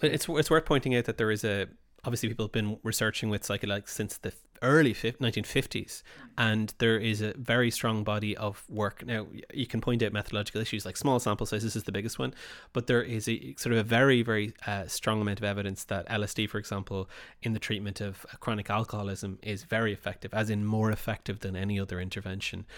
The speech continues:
Um, there, um, M D M A was used in couples counselling to great effect, uh, in public in the, in the nineteen eighties and early nineties, and secretly by many psychotherapists after that point.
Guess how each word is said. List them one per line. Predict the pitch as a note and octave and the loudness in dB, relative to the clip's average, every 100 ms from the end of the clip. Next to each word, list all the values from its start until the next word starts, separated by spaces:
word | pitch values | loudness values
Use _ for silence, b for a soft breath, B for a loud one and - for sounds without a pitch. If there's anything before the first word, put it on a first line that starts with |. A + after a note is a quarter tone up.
| B B | B B
Um, | G#2 G2 F#2+ | -4 -2 -4
there, | A2+ A2 - A2+ | -2 -4 -2 0
um, | G2+ G2 F#2 - | 0 0 -4 -2
M | B2 | 0
D | A2+ | 2
M | G#2+ | 0
A | A2+ A2+ - B B | 0 0 -4 B B
was | A2 - | -4 0
used | G#2 G2+ - | 0 0 -2
in | G2 | -2
couples | - A#2+ - | 0 -2 -4
counselling | A2 G2+ - F#2+ F#2 - - | -6 -6 -4 -4 -6 -8 -14
to | |
great | - G2+ G2 | -4 -2 -2
effect, | - G2+ - - - | -4 -4 -4 -14 -8
uh, | G2+ F#2+ - | -6 -6 -4
in | G#2+ | -6
public | - A2 A#2+ - - B B B | -2 0 0 -2 -12 B B B
in | - G#2 G2 | -2 0 2
the, | F#2+ - | 0 0
in | G#2 | -4
the | G2 | -2
nineteen | G2 - | -2 -2
eighties | G2 G2 G#2 | -2 -2 -4
and | G#2 F#2+ | -2 0
early | F#2 | 0
nineties, | F#2+ F#2+ G2 F#2 | 0 -2 -4 -4
and | G2 | -4
secretly | - A#2 - G2+ G2 | 0 -2 -2 -6 -4
by | G2 F#2+ | -2 -2
many | F#2+ F#2+ F#2 | -2 -2 -2
psychotherapists | - F#2+ F#2 F#2 F2 F#2+ - | -4 -4 -4 -4 -4 -6 -6
after | F#2+ G2 G#2 | -2 -2 -2
that | F#2+ - | -8 -6
point. | - F#2 | -6 -6